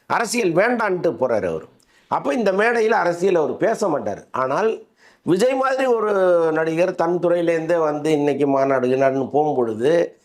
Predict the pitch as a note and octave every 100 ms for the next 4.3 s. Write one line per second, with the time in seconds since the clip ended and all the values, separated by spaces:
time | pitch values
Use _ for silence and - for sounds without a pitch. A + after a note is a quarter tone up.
0 | _ _ _ - D#3+ D#3+ F#3 F#3 A#3 A3
1 | G#3 G#3+ G#3 F3 G3+ F#3 F3 G#3+ F3 D3
2 | D3+ E3+ D3+ A#2 A2 - - D#3 D#3+ D3
3 | D#3+ F#3 F3+ D#3 C#3 - E3 D3+ C3 A#2
4 | A#2+ C3 -